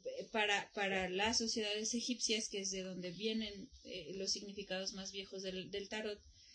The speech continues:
la muerte solamente era el paso transitorio a una nueva vida.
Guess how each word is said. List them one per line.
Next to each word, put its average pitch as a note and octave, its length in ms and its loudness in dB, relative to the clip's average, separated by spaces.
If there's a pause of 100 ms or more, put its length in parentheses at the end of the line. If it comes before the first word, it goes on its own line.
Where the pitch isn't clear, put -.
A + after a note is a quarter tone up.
(140)
la A#3+ 160 8
muerte C#4 320 8
solamente B3+ 560 4
era A#3 120 2
el A3+ 120 -2
paso A#3+ 360 2
transitorio A#3 760 0
a A3+ 140 4
una C4+ 380 8
nueva F#3 360 -2
vida. D#3+ 200 -4